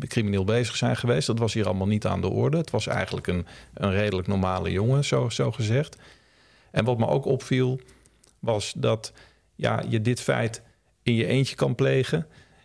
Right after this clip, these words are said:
Je ook niet heel sociaal behendig hoeft te zijn om, eh, dit feit te plegen. Dus in vergelijking met die phishingzaken die we hadden gedraaid, had ik eigenlijk een hele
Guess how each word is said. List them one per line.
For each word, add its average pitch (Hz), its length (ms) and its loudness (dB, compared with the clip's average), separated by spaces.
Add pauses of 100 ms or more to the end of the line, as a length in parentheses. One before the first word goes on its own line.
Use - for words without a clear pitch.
(140)
Je 110 440 2
ook 135 240 0
niet 113 180 2
heel 131 520 2
sociaal 117 460 0
behendig 110 480 2
hoeft 131 200 0
te 123 100 0
zijn 123 420 0
om, 120 300 2
eh, 117 200 4
dit 110 160 -2
feit 117 260 0
te - 80 -12
plegen. 120 480 0 (460)
Dus 120 260 -2 (760)
in 123 140 0
vergelijking 131 500 2
met 117 100 2
die 113 100 -4
phishingzaken 113 760 2
die 104 120 0
we 104 60 2
hadden 104 220 0
gedraaid, 104 440 -2
had 123 120 -2
ik 123 80 -2
eigenlijk 120 340 0
een 117 80 2
hele 123 400 2